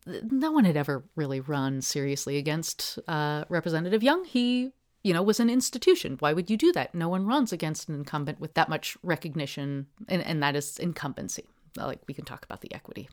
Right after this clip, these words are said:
of that <laughs> and we should <laughs> at some point. But there were forty-eight candidates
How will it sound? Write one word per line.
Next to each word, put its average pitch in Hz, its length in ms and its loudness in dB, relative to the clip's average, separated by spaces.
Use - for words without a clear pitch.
of 175 140 -6
that 170 240 4
<laughs> - 800 -6
and 147 180 0
we 175 80 -2
should 202 320 6
<laughs> 262 100 6
at 302 840 8
some 254 160 2
point. 254 200 4
But - 320 4
there 202 240 6
were 226 140 4
forty-eight 185 880 2
candidates - 800 0